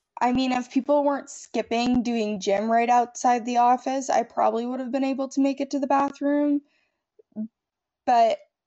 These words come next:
I didn't wanna get hit by somebody skipping rope, and so I just, like, threw up on the floor.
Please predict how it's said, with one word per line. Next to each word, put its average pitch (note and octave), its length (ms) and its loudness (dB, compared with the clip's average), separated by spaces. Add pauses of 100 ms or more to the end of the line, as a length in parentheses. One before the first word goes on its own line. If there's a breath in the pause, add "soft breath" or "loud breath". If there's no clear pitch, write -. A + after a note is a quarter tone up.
(340)
I B3 160 -2
didn't A#3+ 240 -6
wanna A#3+ 180 2
get A#3 180 -2
hit A3 300 -4
by A#3 160 0
somebody A3 340 -4
skipping G#3+ 500 -6
rope, F#3 440 0
and A3+ 160 -4
so G#3+ 120 -4
I G3+ 120 2
just, G#3 240 -6
like, G3+ 260 -2 (240)
threw G#3 240 -2
up F#3+ 220 2
on F3+ 160 0
the G3 100 -2
floor. G3+ 520 -2